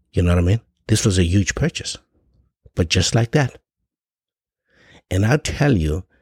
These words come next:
had I not greeted this guy myself, I doubt that my salespeople would have been storming up to go and say hi to this guy, because he did not look the part at all.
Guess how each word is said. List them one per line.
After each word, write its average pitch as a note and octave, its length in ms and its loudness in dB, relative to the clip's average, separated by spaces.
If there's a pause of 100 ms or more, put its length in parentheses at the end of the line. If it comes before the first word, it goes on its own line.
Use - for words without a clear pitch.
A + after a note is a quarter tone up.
(340)
had - 260 -2
I D#3 180 4
not C#3+ 400 2
greeted G2+ 600 0
this - 180 -4
guy - 260 -4
myself, - 920 -2 (760)
I F#2+ 140 2
doubt G#2 460 0
that G2+ 320 -2
my E2 160 0
salespeople - 1080 -2 (400)
would G2 140 2
have F2+ 180 2
been E2 200 0
storming F#2 760 0 (480)
up F#2+ 280 2
to F#2+ 100 -2
go F2 140 -2
and E2+ 120 2
say D#2+ 200 0
hi D#2+ 240 -2
to - 160 -10
this - 180 -6
guy, - 280 -8 (1500)
because F#2+ 340 -2
he E2 80 0
did D#2+ 180 -2
not E2 240 0
look D#2+ 180 -4
the - 100 -2
part - 320 0
at D#2+ 80 0
all. F2+ 220 0